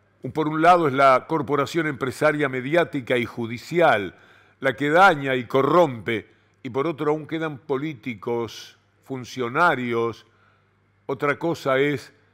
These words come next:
que puedan, pero hay políticos y funcionarios que no quieren eso. Más abajo, la mala política es la que se hace cómplice de los poderes económicos desembosados del falso dios mercado,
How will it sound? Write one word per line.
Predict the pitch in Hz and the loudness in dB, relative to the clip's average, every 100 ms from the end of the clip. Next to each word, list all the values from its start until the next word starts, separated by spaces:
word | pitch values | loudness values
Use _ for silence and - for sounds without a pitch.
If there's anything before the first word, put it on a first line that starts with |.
| _ _ - | _ _ -8
que | 120 | -4
puedan, | 170 165 127 104 90 | 0 2 0 -4 -6
pero | 135 120 123 - | -4 -4 -4 0
hay | 143 135 | 0 0
políticos | 131 135 139 127 120 110 | -4 -6 -8 -8 -8 -8
y | 117 | -10
funcionarios | 120 117 - 123 151 147 131 120 - _ _ _ - | -12 -12 -8 -2 0 0 -2 -6 -10 _ _ _ -10
que | 117 | -8
no | 127 143 | -4 -6
quieren | - 135 113 98 85 | -4 -4 -4 -6 -10
eso. | 80 - 87 76 _ _ _ _ _ | -14 -16 -16 -16 _ _ _ _ _
Más | 180 185 | -4 4
abajo, | 185 160 - | 6 4 2
la | 135 | 0
mala | 190 226 185 | 2 4 2
política | 180 180 160 139 120 120 120 110 - _ _ | 0 -2 -6 -6 -4 2 2 2 -6 _ _
es | 117 | -2
la | 175 | -2
que | 160 | -2
se | - 165 | -2 0
hace | 175 - 156 | 0 0 -4
cómplice | 190 190 160 143 127 143 | -2 -2 -2 -8 -6 -4
de | 135 | -2
los | 127 | -4
poderes | - 147 143 165 151 | -4 -4 -2 -2 -4
económicos | 151 143 170 180 160 127 131 - - - | -4 -4 -2 -4 -6 -4 -4 -6 -18 -6
desembosados | 147 123 - 175 165 151 - 175 165 113 101 87 _ _ _ | -6 -4 -4 -4 -4 -8 -4 2 2 2 -4 -8 _ _ _
del | - 139 | -4 -4
falso | 117 165 160 139 147 123 | 0 2 2 0 -6 -4
dios | 135 151 - | -2 -2 -4
mercado, | 123 139 131 131 120 101 95 | -4 -2 -2 0 2 2 -4